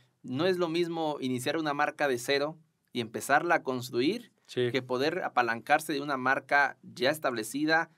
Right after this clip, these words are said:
Speaker 1: ya con presencia, con un renombre también, y que eso es una garantía hasta cierto punto de ventas.
Speaker 2: Sí, que fíjate que eso nos lleva un poquito a la, o lo, al comentario que decíamos hace un ratito,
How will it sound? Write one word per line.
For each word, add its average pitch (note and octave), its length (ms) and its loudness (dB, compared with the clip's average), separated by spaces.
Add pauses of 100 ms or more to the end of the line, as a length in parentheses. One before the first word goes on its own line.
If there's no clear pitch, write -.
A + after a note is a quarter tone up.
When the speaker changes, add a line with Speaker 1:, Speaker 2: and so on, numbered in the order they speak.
(140)
Speaker 1:
ya C3+ 260 2
con C3+ 160 -6
presencia, D3+ 760 -4 (240)
con A2 200 -6
un C#3+ 200 -4
renombre C3 520 0
también, A#2+ 580 -2 (300)
y G#2+ 160 -6
que B2 140 0
eso B2+ 160 -2
es C#3+ 300 -2 (280)
una C#3 200 -2
garantía A#2 800 0
hasta - 220 -10
cierto B2 360 -2
punto C3 440 -4 (420)
de G#2 160 -6
ventas. G2 640 -8 (420)
Speaker 2:
Sí, - 300 0 (260)
que C#3+ 80 -2
fíjate D#3 320 4
que B2+ 80 0
eso D3 140 2
nos C3+ 160 2
lleva C3+ 160 8
un C#3 80 4
poquito C3+ 320 4
a - 20 6
la, B2 140 6
o B2 160 2
lo, A#2 160 2
al A#2 220 2
comentario A#2+ 420 2
que C3 100 -2
decíamos A#2+ 360 -2
hace A#2 140 -10
un A#2+ 60 -6
ratito, A#2+ 400 -4